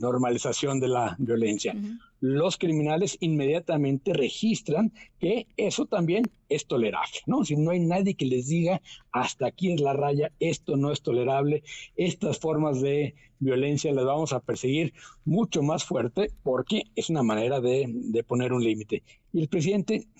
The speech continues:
Speaker 1: tiene además la mala, este, eh, actuación de contar un chiste sobre la
Speaker 2: Sí, sí,
Speaker 1: sordera,
Speaker 2: sí,
Speaker 1: ¿no?
Speaker 2: sí, sí, sí.
Speaker 1: Y lo que dice es oídos sordos a lo que, eh, no quiero escuchar,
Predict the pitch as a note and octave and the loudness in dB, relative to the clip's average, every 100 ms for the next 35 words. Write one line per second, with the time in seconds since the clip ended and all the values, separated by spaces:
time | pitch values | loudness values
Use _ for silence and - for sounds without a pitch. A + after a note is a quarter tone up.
0 | - _ - A#2+ D3 A#2+ B2+ C#3 A#2 G2+ | -20 _ -4 -2 0 0 0 0 0 0
1 | B2+ D3 C#3+ A#2 _ A2+ G#2 - - G2 | 0 0 0 -4 _ -6 -4 -4 -4 -2
2 | F#2 F#2 - - - - G#2 G2 F#2+ F2+ | -2 -6 -10 -18 -18 -10 -2 0 -2 -4
3 | F2 F2+ F2 - A2+ A2+ G#2+ - - B2+ | -8 -8 -10 -6 -2 0 0 -2 -2 -4
4 | A#2 D3+ E3 C3+ A#2 C3 D3 C#3+ C3 G3+ | -2 0 0 0 0 0 0 0 0 0
5 | F#3+ - C#3 - A#2 A2+ G#2+ B2+ G#2+ A#2 | -2 -2 -4 0 2 2 0 -2 -4 -2
6 | G2+ A2 A#2 A#3 A3+ - C4+ B3 G3+ G#3 | -2 -4 -2 -2 -4 -10 -10 -10 -6 -2
7 | G#3 G3 F3+ F3+ F#3+ F#3 F#3 F#3+ - _ | 0 0 0 0 0 2 0 -2 -10 _
8 | _ E3+ E3+ F3+ F#3 F3 - D#3+ D3 C#3 | _ -2 0 2 2 0 0 0 2 2
9 | D3 - - - B2 B2+ C3+ - _ _ | 0 -2 -10 -8 -2 -2 -4 -8 _ _
10 | B2 B2 A#2+ C3 C3+ A#2 _ - A2 A2 | -2 -2 0 0 0 -4 _ -2 0 2
11 | B2 B2 - _ _ _ - A2+ A2 A2+ | 2 0 -4 _ _ _ -2 0 2 -2
12 | - - - - - - | -2 -4 -4 -4 -4 -4